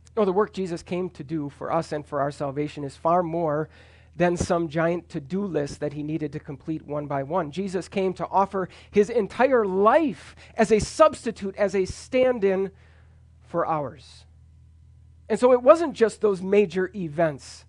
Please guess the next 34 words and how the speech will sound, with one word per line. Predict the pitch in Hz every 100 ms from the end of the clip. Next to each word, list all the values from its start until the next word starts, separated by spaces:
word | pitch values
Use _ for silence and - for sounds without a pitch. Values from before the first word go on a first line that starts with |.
| - - - - -
that | 175
we | 170
can | 170 175
equate | 165 - 175 170
with | 165 160
the | 147
work | 143 151 151
of | 143
our | 139 135
salvation. | - 131 123 123 123 - - - _ - - - - - - - - - - -
It's | 147 -
every | 214 226 247
breath, | 165 175 123 - - - - - - - - -
every | 208 220 233
beat | 151 196 220
of | 175
his | 165 165
heart, | 156 123 117 - _ - - - - - - -
every | - 214 240
bite | 180 139 185 180 - - _ _ - - - - _ - _
that | - 160
he | 156
took, | - 147 92 135
every | 196 220
step | - - 277 226 -
that | 214 190
he | 185
walked, | 170 170 160
every | 190 170
syllable | 170 - 254 247 196 202
that | 180 180
he | 170
spoke | - - 185 165
was | 147 160